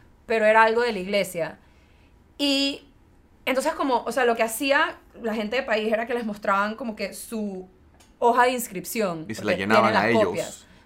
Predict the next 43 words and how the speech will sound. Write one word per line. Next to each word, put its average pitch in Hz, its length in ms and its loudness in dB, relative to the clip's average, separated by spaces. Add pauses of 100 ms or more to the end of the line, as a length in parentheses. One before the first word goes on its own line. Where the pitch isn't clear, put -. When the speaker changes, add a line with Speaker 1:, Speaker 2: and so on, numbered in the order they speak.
Speaker 1:
No, 254 140 2
no, 254 200 2
o 196 60 -8
sea, 214 140 0
lo 202 60 -2
que 196 80 -8
hicieron 220 220 0
ayer 202 200 2
en 214 80 0
la 226 60 2
audiencia, 185 320 -2
les 202 140 -6
mostraban 214 400 2
la 220 100 2
copa 214 220 2
de 247 60 -2
ins-, 214 180 -8
la 185 200 -6
co-, - 200 -16
la 175 320 -2
inscripción 190 540 -6
y 196 40 -8
ellos 220 120 -6
decían, 180 280 -6
"Sí, - 180 -4
esa 180 200 -4
es 208 60 -6
mi 190 100 -6
firma, 175 460 -6
mas 165 240 -8
yo 190 140 -6
no 196 60 -6
escribí 196 280 -10
los 160 180 -8
datos". - 460 -6
Speaker 2:
Ujú. 196 140 -12
Speaker 1:
O - 20 -14
sea, 220 100 0
los 220 100 2
datos 214 220 2
se 285 80 2
los 220 100 2
preguntaban. 175 720 4